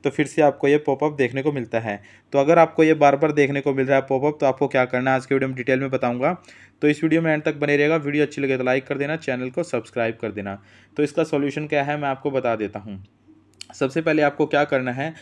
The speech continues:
आपको आपके मोबाइल में, अ, यहाँ पर एयरप्लेन मोड देखने को मिलेगा, जैसे कि आप देख सकते हैं।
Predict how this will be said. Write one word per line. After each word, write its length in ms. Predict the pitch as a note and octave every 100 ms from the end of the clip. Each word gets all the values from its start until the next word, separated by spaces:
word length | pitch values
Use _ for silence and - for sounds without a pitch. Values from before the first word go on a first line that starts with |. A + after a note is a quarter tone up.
| - - A#2
आपको 340 | B2+ - D#3+
आपके 260 | D3+ C#3 C#3+
मोबाइल 360 | C3+ C3 B2+
में, 240 | B2 C#3+ F3 - -
अ, 240 | A#2 A2 A2
यहाँ 240 | A2+ B2+
पर 240 | C3 D#3+
एयरप्लेन 360 | C3+ C3+ C#3 D3
मोड 240 | D3+ C#3
देखने 300 | B2+ B2+ C3
को 100 | B2+
मिलेगा, 460 | B2+ A#2+ A#2+ C#3+ G3 - _ _ _ _ -
जैसे 220 | A#2+ A#2+
कि 80 | C#3
आप 80 | C3
देख 200 | C3 B2+
सकते 280 | C3+ - C3
हैं। 340 | C3+ G3 -